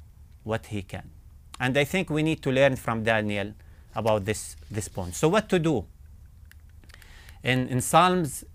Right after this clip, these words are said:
twenty-five twelve, twelve, it says, "Who then are those who fear the Lord?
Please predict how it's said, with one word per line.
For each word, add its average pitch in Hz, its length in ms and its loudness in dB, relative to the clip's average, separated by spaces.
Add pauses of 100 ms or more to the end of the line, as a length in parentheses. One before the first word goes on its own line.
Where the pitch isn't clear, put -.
(100)
twenty-five 147 560 4
twelve, 160 380 0 (480)
twelve, 143 360 4
it 123 120 -4
says, 135 420 2
"Who 165 440 2
then 113 440 0
are 120 180 6
those 127 380 0
who 139 320 0
fear 151 400 2
the 131 200 0
Lord? 95 280 0